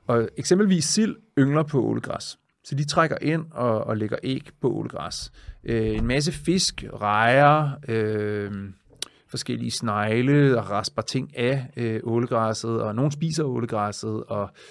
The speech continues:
torsk og havredder står tit og hviler sig,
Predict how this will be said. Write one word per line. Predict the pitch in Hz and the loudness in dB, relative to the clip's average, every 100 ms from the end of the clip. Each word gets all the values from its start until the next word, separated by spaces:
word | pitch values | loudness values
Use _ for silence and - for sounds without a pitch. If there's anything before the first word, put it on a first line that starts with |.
| - - - | -20 -20 -2
torsk | 135 156 - - - | 2 2 0 -8 -6
og | 110 92 98 | -4 -4 -6
havredder | - 117 147 127 | 2 4 4 2
står | - - | 0 -8
tit | - 117 | -4 -4
og | |
hviler | 110 147 - 151 | -2 -2 -2 -2
sig, | 131 110 | -2 -2